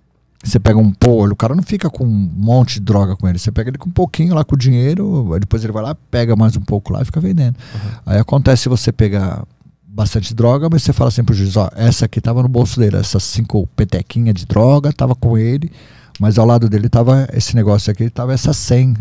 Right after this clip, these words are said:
Speaker 1: essa cem petequinha aqui, ó, esse dinheiro tava com ele. "Ah, mas isso aqui você não pegou com ele, não?" "Tá bom, obrigado, seu policial."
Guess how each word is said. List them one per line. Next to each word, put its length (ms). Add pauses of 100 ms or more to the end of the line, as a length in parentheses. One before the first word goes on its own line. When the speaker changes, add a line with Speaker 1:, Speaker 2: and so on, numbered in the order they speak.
Speaker 1:
essa 160
cem 260
petequinha 540
aqui, 180
ó, 80
esse 240
dinheiro 240
tava 180
com 180
ele. 160 (880)
"Ah, 100
mas 120
isso 80
aqui 80
você 80
não 60
pegou 220
com 120
ele, 140
não?" 220 (360)
"Tá 120
bom, 140
obrigado, 440
seu 140
policial." 480